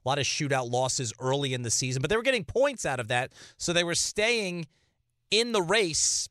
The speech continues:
in the Metropolitan Division earlier, and then they started winning some of those games and got a little hot. So things seemed to simmer down a little bit, and you didn't hear much about Lane Lambert's job security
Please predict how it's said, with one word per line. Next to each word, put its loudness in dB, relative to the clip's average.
in -4
the 0
Metropolitan 0
Division -2
earlier, 0
and 4
then 0
they 2
started 0
winning 0
some -2
of -6
those -4
games -2
and -6
got 0
a -4
little -2
hot. 0
So -6
things -2
seemed -4
to -2
simmer 0
down 0
a 4
little 2
bit, -4
and -4
you 2
didn't -2
hear -2
much -2
about 0
Lane 2
Lambert's 0
job 0
security -2